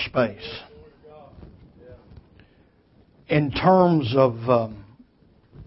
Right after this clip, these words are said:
light years. I mean, it's beyond. God did it that way because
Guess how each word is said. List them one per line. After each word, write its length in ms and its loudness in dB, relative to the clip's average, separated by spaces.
light 500 2
years. 640 -4
I 160 0
mean, 340 2
it's 220 -2
beyond. 760 4
God 300 4
did 140 2
it 100 -6
that 180 2
way 220 4
because 380 -4